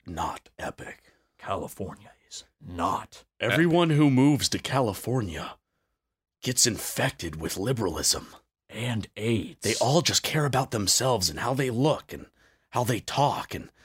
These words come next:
Speaker 1: how successful they are and how much money they make so they can have a sustainable income and live life just like everyone else.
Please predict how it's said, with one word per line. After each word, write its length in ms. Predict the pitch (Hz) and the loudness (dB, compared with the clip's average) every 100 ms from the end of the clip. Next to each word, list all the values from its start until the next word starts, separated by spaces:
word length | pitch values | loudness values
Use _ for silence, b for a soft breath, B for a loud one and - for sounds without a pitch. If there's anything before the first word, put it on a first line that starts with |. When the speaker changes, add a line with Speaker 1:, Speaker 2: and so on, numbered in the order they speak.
| b b b | b b b
Speaker 1:
how 140 | 127 | 0
successful 560 | 123 127 - 147 - 104 | 2 2 4 4 2 0
they 180 | 78 76 | -2 -6
are 200 | 78 - | -6 -8
and 100 | - | -4
how 120 | 120 | -2
much 200 | 123 117 | -2 0
money 240 | 131 135 | 0 0
they 140 | 101 85 | 0 -4
make 280 | 85 - - | -6 -6 -6
so 120 | 87 | -2
they 120 | 107 | -2
can 260 | - 104 90 b b b b b b - | -2 -4 -4 b b b b b b -2
have 160 | 135 | 0
a 40 | 131 | 2
sustainable 640 | 120 - 135 131 113 113 | 4 4 6 4 4 4
income 420 | 127 117 104 85 | 4 2 0 -2
and 220 | 78 62 95 | -6 -4 2
live 200 | 135 113 | 2 4
life 360 | 127 117 - | 4 2 0
just 180 | - - | -2 0
like 140 | 101 | 0
everyone 400 | 113 120 120 110 | 2 2 2 2
else. 800 | 113 104 - - - - - - | 2 2 0 -6 -6 -8 -8 -8